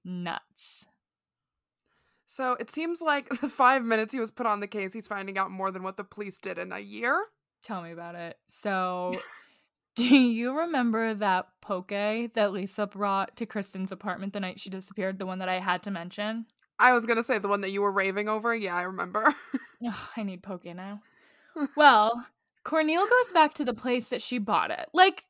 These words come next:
Speaker 1: uh, you know, a normal detective or anybody with a brain would do, like, retrace the steps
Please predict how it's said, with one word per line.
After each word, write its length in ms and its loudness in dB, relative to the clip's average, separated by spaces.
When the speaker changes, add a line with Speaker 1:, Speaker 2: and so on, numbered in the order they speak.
Speaker 1:
uh, 140 -2
you 100 4
know, 360 0
a 80 6
normal 400 6
detective 720 -2
or 100 6
anybody 360 6
with 140 2
a 40 2
brain 640 -6
would 180 -2
do, 220 2
like, 260 -2
retrace 640 2
the 120 0
steps 520 2